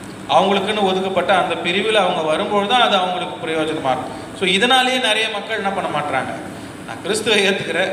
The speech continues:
ஆனா கிறிஸ்தவத்துக்கு நானு வர விரும்பல, அப்படி சொல்ற ஆட்களும் கூட இருக்கிறாங்க. சரி, அது ஒரு பக்கம் இருக்கட்டும். நம்முடைய இந்த நிகழ்வுகள், இந்த முன்னெடுப்புகள் வந்து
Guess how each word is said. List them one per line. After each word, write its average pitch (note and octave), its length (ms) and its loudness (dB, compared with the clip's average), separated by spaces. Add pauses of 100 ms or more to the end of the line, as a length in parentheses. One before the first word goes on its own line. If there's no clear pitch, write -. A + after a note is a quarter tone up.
ஆனா D#3+ 220 -4
கிறிஸ்தவத்துக்கு F#3+ 680 0
நானு D#3+ 180 2 (500)
வர C3+ 200 2
விரும்பல, C#3 480 -2
அப்படி F3 260 -2
சொல்ற E3+ 300 0
ஆட்களும் D#3 460 2
கூட F3 120 0
இருக்கிறாங்க. C3+ 500 -2 (260)
சரி, F#3 240 0
அது D3+ 160 2
ஒரு D#3+ 140 0
பக்கம் E3+ 240 0
இருக்கட்டும். D#3+ 340 -2 (420)
நம்முடைய A3+ 320 4
இந்த G3 140 2
நிகழ்வுகள், E3+ 520 -2
இந்த C#3 140 -4
முன்னெடுப்புகள் F3 680 0
வந்து D3+ 260 -2